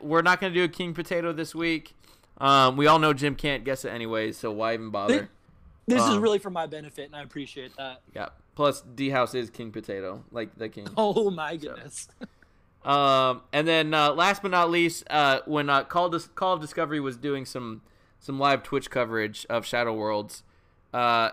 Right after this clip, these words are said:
Speaker 1: they, they got up on the, uh, the mic and, uh, started beef with,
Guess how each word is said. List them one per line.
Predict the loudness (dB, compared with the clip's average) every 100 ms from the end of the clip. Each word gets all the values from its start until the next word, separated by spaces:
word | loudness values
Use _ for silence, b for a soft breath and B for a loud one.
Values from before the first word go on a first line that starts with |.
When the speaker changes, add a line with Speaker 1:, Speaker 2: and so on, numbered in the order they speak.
| -2
Speaker 1:
they, | 2 2 2 -2
they | -4 -2 -2 -6 -2
got | 2 6
up | 4 4
on | 2 2
the, | 2
uh, | 0
the | 0 0
mic | 2 2 -2 -6
and, | -8 -6 -2
uh, | -4
started | -4 -2 0 0 -4 -8 _
beef | -6 -4 -4 -8 -8
with, | -2 -2 -4